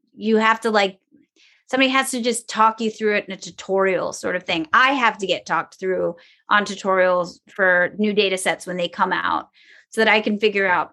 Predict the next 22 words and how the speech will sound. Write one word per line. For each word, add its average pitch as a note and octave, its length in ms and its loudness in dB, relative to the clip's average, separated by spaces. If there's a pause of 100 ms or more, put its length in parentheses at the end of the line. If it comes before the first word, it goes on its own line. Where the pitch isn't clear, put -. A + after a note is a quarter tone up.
And D4 120 4
it, D4+ 380 2 (140)
it - 120 -4
starts F4+ 240 0
to - 80 -4
come D4 280 4
pretty C#4 180 0
easy C4 680 0
at A#3 200 -4
some A3+ 260 -4
level. A#3+ 400 0
And G#3+ 140 -6
so G3 460 0
if G#3 120 -10
you A3 100 -4
get A#3+ 260 0
somebody A#3+ 320 2
on G#3+ 140 4
the G3+ 60 -8
phone G#3+ 300 -2
like F#3+ 200 -6
me A3+ 580 2